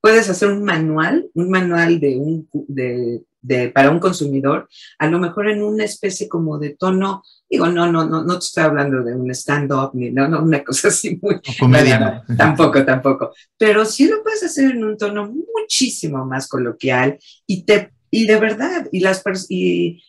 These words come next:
Speaker 1: la persona te lo va a agradecer porque va a entender realmente el mensaje y no va a ser nada aburrido. Y entonces, pues, creo que tiene muchos beneficios. Hay, claro, hay diferentes tipos de e-learnings, ¿no? Los que usan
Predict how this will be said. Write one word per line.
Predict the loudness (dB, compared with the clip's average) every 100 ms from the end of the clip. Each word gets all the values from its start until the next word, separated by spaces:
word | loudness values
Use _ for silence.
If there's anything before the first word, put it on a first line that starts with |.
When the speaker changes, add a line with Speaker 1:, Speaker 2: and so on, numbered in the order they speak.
| _
Speaker 1:
la | 0
persona | 2 2 2 2
te | 2
lo | 2
va | 4
a |
agradecer | 2 0 0 -4
porque | -6 -4
va | -2
a | -2
entender | -4 -2 -4 -4 -2 0 0 -4 _ _
realmente | 0 2 2 0 -2 -4 -4
el | -4
mensaje | -6 -6 -4 -4 -6 -8 -2
y |
no | 0 2
va | 0
a |
ser | -2 -4
nada | -2 0 0
aburrido. | -4 -6 -6 -6 -6 -8 -12 -20 -20 _
Y | -6
entonces, | -4 -2 -4 0 -2 -2
pues, | -2 -2 -2 -8 _ _ _ 0
creo | 4 6 4
que | 4 4 4 2 -2
tiene | 0 0 0
muchos | -2 -4 -6 -6
beneficios. | -4 -4 -6 -8 -8 0 0 2 -2 -8 0
Hay, | 2 4 2 0 -4 _ _ _ _
claro, | 2 4 2 -4
hay | -2 -2 0
diferentes | 0 0 -4 -6 -8
tipos | -10 -12 -8
de | -6 -4
e-learnings, | -4 -6 -8 -14 -8
¿no? | -2 0
Los | 2 0
que | 0 0
usan | 0 -2 0 0 -2 -6